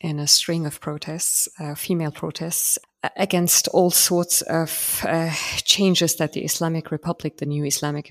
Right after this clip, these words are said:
Republic, introduced. And, uh,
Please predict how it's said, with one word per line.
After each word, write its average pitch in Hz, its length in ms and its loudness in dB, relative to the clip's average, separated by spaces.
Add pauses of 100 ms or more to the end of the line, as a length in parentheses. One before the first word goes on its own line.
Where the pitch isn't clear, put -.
Republic, 147 460 -6
introduced. - 880 -4 (160)
And, 147 500 -2
uh, 147 360 -4